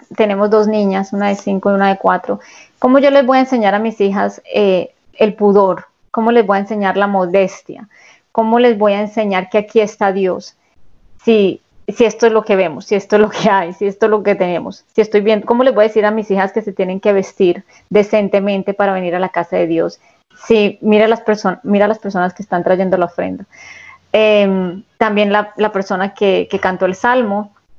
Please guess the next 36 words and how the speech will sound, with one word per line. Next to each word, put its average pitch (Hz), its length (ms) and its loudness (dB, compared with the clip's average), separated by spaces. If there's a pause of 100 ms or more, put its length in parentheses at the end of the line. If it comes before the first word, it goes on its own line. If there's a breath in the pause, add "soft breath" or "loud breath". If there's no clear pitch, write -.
(120)
no 220 240 0
recuerdo 240 320 2
si 240 120 -2
fue 220 120 -4
en 190 60 -4
la 196 60 0
misma 208 240 -2
misa 202 320 -4
o 180 80 -2
en 180 100 -4
otra, 190 320 -6 (500 loud breath)
pero, 202 800 2 (320)
¿verdad? 220 320 2 (200)
Se, 202 180 -4
se, 202 220 -6
se 214 100 -4
paró 202 220 -2
una 233 140 -4
muchachita, 220 640 -4
jovencita, 202 680 -2 (400)
y 226 200 4
ella 208 200 4
estaba 233 300 2
vestida 208 460 0
como 208 240 -6
si, 180 440 -8 (500)
como 226 200 0
si 233 120 -2
fuera 254 280 0
para 202 440 0
un, 196 480 -4
un 208 200 2
pub, 175 300 2
un, 185 220 -8
un 202 140 -4
club. 180 260 -2